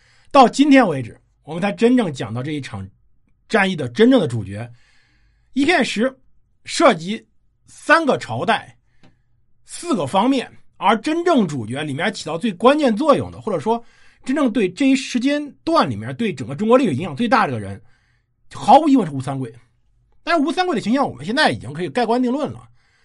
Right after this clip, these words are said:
汉奸，而且是汉奸，汉奸到，或者说这种叛徒，叛徒到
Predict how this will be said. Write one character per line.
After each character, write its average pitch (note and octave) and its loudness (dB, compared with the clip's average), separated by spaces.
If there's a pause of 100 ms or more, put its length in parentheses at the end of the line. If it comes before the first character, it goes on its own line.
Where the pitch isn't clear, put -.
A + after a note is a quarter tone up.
(140)
汉 F#3+ 0
奸， D3 -4 (760)
而 B3 2
且 A3+ 4
是 A#3 4
汉 B3+ 2
奸， B3 4
汉 B3 2
奸 A#3 0
到， D3+ 0 (420)
或 - -2
者 A3+ 4
说 B3+ 6
这 A#3+ 0
种 C3+ -6 (120)
叛 C#4+ 4
徒， F#3+ -6
叛 B3 2
徒 A3+ 0
到 G#3+ 4